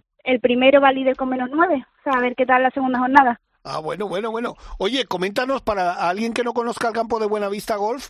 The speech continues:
Speaker 2: ¿qué, qué características tiene, uh, tu campo?
Speaker 1: Pues mire, Buenavista Golf, como saben, es el último diseño de Severiano Ballesteros.
Speaker 2: Ujú.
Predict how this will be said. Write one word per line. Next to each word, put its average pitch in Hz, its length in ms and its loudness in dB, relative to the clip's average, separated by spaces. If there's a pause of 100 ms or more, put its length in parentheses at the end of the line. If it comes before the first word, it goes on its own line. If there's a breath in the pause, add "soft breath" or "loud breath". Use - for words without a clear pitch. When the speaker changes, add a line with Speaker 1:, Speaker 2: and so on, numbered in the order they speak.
(120)
Speaker 2:
¿qué, 165 320 -4
qué 190 140 -6
características 196 720 -4
tiene, 175 180 -2
uh, 156 460 -4
tu 165 120 -10
campo? - 380 -6 (1300 loud breath)
Speaker 1:
Pues 277 260 4
mire, 320 260 2
Buenavista 247 560 -2
Golf, 330 640 4
como 269 260 0
saben, 285 300 2
es 285 140 4
el 269 100 -2
último 285 320 -6
diseño 285 400 0
de 269 80 -4
Severiano 269 400 -2
Ballesteros. 269 640 -2
Speaker 2:
Ujú. 160 360 -8